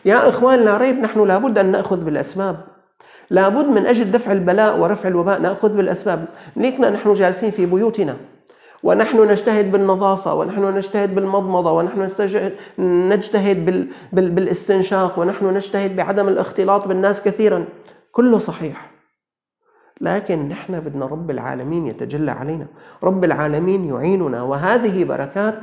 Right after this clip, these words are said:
الصلاة على سيدنا محمد صلى الله عليه وسلم. قال: "إذن تكفى همك ويغفر ذنبك." فالصلاة على النبي صلى الله عليه وسلم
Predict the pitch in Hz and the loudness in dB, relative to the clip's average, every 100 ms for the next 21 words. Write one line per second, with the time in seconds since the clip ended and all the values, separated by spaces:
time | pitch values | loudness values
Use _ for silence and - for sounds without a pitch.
0 | - - - 143 - 151 160 175 156 123 | -16 -20 -10 -10 -8 -6 -4 -4 -4 -6
1 | 123 - 131 151 143 104 104 147 151 - | -8 -10 -10 -8 -8 -10 -12 -10 -10 -12
2 | - 147 127 131 135 127 127 160 135 98 | -12 -8 -6 -4 -6 -6 -8 -6 -8 -10
3 | - - _ 151 175 175 185 196 190 170 | -16 -20 _ 2 4 2 0 0 -2 -2
4 | 196 - 143 131 156 127 98 - - - | -6 -6 -8 -4 -4 -4 -6 -14 -20 -20
5 | _ 131 120 135 202 170 147 202 202 240 | _ -2 0 4 4 2 0 0 2 2
6 | 247 - - _ _ 123 135 107 - - | 0 -6 -18 _ _ -6 -4 -4 -10 -18
7 | _ - - _ _ _ _ _ _ _ | _ -20 -20 _ _ _ _ _ _ _
8 | _ _ _ _ _ _ 120 - 123 202 | _ _ _ _ _ _ -12 -4 0 0
9 | 208 160 135 127 165 175 143 131 127 151 | 0 -2 -2 -2 -2 -4 -6 -4 -4 -4
10 | 120 131 120 123 160 165 | -6 -8 -8 -8 -6 -4